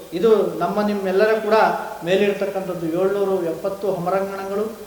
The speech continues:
ಹನ್ನೆರಡನೇ ಶತಮಾನದಲ್ಲಿ ಇದ್ರು. ಎಲ್ಲಿ? ಕಲ್ಯಾಣದಲ್ಲಿ ಅನುಭವ ಮಂಟಪದಲ್ಲಿ ಇದ್ರು. ಎಲ್ಲ ಸಮಾನತೆಯಿಂದ ಬದುಕಿದ್ರು. "ನಾನು ರಾಜ, ರಾಜ ಆಗಿದ್ದವನು ಅಲ್ಲಿ ಬಂದ, ಅಲ್ಲೇನಾದ? ಶರಣಾದ. ಕಳ್ಳ ಆಗಿದ್ದವನು ಬಂದ, ಅಲ್ಲೇನಾದ?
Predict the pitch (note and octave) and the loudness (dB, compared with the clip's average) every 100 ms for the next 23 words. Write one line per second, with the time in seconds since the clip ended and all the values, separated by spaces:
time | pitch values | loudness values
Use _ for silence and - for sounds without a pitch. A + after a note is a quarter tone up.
0 | - D3+ E3+ F#3+ G3 G3 F#3 F#3 F3+ F3 | -14 -10 -4 -2 -2 -6 -6 -6 -6 -4
1 | E3+ E3 - F#3+ - - - - D#3+ F3 | -4 -4 -2 -2 -2 -6 -14 -12 -6 -2
2 | G#3+ A3+ F3 E3+ F#3+ G3 F#3+ F3+ C#3+ F#3 | -2 -2 -4 0 0 0 0 -2 -2 -2
3 | F#3+ F#3+ F#3+ F3+ E3+ F3 F3+ F3+ F3+ F#3 | 0 0 0 -4 -6 -4 -4 -4 -2 -2
4 | - - - - F3 G3 G3 E3+ F#3 G3+ | -2 -10 -12 -4 0 2 0 -2 0 0
5 | G3 G3 F#3+ F#3+ F3+ F3+ F#3+ G#3+ G3+ D#3+ | -2 -4 -2 -2 -2 -2 0 2 4 2
6 | - - - E3 F#3 F#3 F3+ F#3 G3+ F#3+ | -2 -10 -10 -4 -2 0 2 2 4 2
7 | D3+ E3 F3 G3+ G3+ G3 G3 G#3 G3 G3 | 2 0 0 4 2 2 0 2 2 0
8 | G3 G3 G3 - - F3 F#3+ F#3+ G3+ A3 | 0 0 0 0 -4 -2 0 0 -2 -4
9 | F3 F3+ G3 G3 F3+ - - - - - | -6 -2 2 2 0 -4 -12 -16 -18 -2
10 | F3 G3+ G#3+ G#3+ G#3 G#3 G3 G3+ G3+ F3+ | 4 6 8 6 4 2 2 0 2 0
11 | F3 G3 G3 G3 | 0 0 0 0